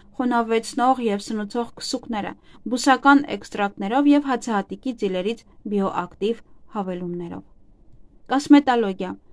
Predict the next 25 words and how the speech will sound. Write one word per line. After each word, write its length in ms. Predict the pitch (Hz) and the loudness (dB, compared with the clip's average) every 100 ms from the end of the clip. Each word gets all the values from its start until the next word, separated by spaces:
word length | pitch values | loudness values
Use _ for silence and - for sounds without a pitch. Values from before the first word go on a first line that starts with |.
| - - - | -20 -20 0
Այս 160 | - 330 | 4 6
ընթացքում 540 | 349 302 285 - 285 277 196 | 6 6 4 6 8 8 6
գել 360 | 214 220 240 | 4 6 4
և 260 | 214 196 196 | 2 0 0
այլ 220 | - 226 254 | 0 2 2
արհեստական 600 | 226 233 214 202 202 196 | 2 0 -2 -2 -2 0
եղունգներ 480 | 190 190 196 302 | -2 -2 0 0
տեղադրել 500 | 311 226 214 202 214 226 | 0 -2 -2 -2 -2 -4
չի 200 | - 214 | -6 -8
թույլատրվում։ 640 | 208 185 180 180 190 190 196 - - - - | -6 -6 -8 -12 -12 -14 -16 -20 -20 -12 6
Լուսնի 320 | 294 294 349 | 6 8 6
այս 220 | 294 247 220 | 4 2 2
դիրքը 360 | 262 294 247 | 2 4 2
բարենպաստ 600 | 202 202 208 208 247 285 | 2 2 2 0 -2 0
է 60 | 254 | -2
կարճատև 640 | 240 226 226 214 247 254 | 0 -2 0 -2 -2 -6
ծոմ 160 | 208 214 | -6 -6
պահելու, 520 | 202 180 185 180 190 190 | -6 -8 -8 -8 -8 -8
մաքրող 480 | - 247 294 330 339 - | 2 2 4 2 0 -2
պրոցեդուրաների, 920 | - 208 208 196 185 185 185 180 190 196 - - - | -2 -2 -2 -6 -6 -4 -4 -4 -6 -8 -14 -18 -2
դեմքի 480 | 202 247 285 - 339 | 4 8 8 10 8
մկանների 640 | 277 202 190 185 180 247 | 8 6 -4 -4 -4 -4
տարբեր 440 | 254 190 185 226 254 | -4 -4 0 0 0
մարմնամարզության 1080 | 214 208 196 180 180 185 180 180 202 202 | 0 0 0 -2 -4 -6 -10 -10 -6 -6
համար։ 260 | 196 175 | -6 -8